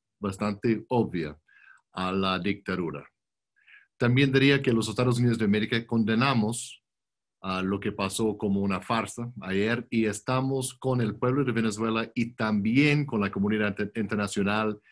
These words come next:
en contra de la farsa C S D.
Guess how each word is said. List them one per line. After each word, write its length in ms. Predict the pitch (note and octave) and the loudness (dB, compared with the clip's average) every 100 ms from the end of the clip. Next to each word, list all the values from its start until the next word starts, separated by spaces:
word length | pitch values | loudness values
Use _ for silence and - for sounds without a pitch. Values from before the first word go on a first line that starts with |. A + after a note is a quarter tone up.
| _ _ | _ _
en 220 | A#2 G#2+ | -4 -4
contra 580 | G2+ C3+ B2+ B2 F#2+ G2 _ | 0 0 0 -2 -6 -6 _
de 180 | G2+ G2 | -4 -2
la 120 | F#2+ | -2
farsa 380 | G2+ G2+ - F2 | -4 -6 -6 -10
C 160 | F2 | -8
S 120 | D#2 | -8
D. 220 | - C#2+ | -10 -12